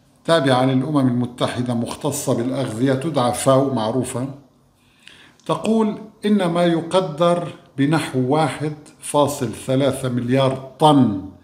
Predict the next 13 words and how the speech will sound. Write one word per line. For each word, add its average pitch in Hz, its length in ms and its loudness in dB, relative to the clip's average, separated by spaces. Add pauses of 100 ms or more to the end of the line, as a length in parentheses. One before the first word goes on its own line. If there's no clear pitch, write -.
(480)
من 165 200 -2
الغذاء 139 840 0 (320)
أو 139 160 -2
نحو 147 320 -4
ثلاثين 143 600 0
بالمئة 127 640 -2 (800)
من 165 140 0
الإنتاج 151 640 2
العالمي 143 800 2 (580)
تفقد 156 800 -6 (1300)
وتهدر 123 880 0 (220)
سنويًا. 104 760 -4 (1400)
ويوجه 156 1600 0